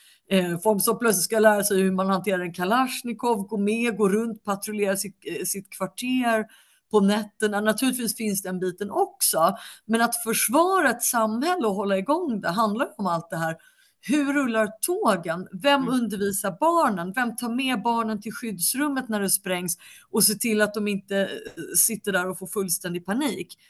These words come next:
Speaker 1: Eh, vem ser till så att en hel generation får den traumahjälp de behöver? För kvinnor dominerar också i psykologyrket, både för
Speaker 2: Mm.
Speaker 1: barn och vuxnas vård. Eh, alltså att de får hjälp nu och inte när det är för sent om fem år eller vad det nu kan ta innan det här fruktansvärda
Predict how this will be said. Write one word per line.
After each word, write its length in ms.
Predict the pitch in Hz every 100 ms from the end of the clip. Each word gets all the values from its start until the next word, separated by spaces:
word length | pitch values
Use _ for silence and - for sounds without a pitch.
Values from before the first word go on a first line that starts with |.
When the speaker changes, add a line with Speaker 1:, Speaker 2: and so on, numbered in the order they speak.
| _ _ - 170
Speaker 1:
Eh, 240 | 190 185 190
vem 300 | 269 262 254
ser 140 | 262
till 280 | - 277 247
så 80 | 254
att 100 | 240
en 80 |
hel 260 | 208 214 202
generation 1000 | 208 202 196 202 - 339 302 240 202 190 - _ _ - -
får 240 | 262 226
den 220 | 214 208
traumahjälp 760 | 202 220 202 190 202 240 240 -
de 140 | 214
behöver? 400 | 202 190 175 170
För 160 | 185 196
kvinnor 280 | - 214 202
dominerar 600 | 220 202 190 185 185 180
också 260 | 175 -
i 40 | 175
psykologyrket, 1200 | - - 175 170 165 156 - 269 - - - 135 - -
både 220 | 185 175
för 180 | 170 185
Speaker 2:
Mm. 120 | 170 - _ _ _
Speaker 1:
barn 280 | 214 285 339
och 80 | 330
vuxnas 540 | 311 - - 165 165
vård. 300 | 170 135 151 - _ _ _
Eh, 140 | 196
alltså 160 | 220 247
att 80 | 226
de 160 | 240
får 120 | - 226
hjälp 280 | 208 202 202
nu 480 | 220 330 339 196
och 200 | 190 -
inte 320 | 220 202 196 226
när 160 | 202
det 80 | 185
är 40 |
för 160 | 185 208
sent 540 | 196 - 277 180 170
om 160 | 170 175
fem 360 | - 185 175 190
år 440 | 240 302 311 277
eller 160 | 226 196
vad 140 | 175
det 60 | 170
nu 80 |
kan 200 | 160 165
ta 260 | 156 151 120
innan 240 | 175 160
det 80 | 156
här 60 | 156
fruktansvärda 680 | - 160 - 160 - -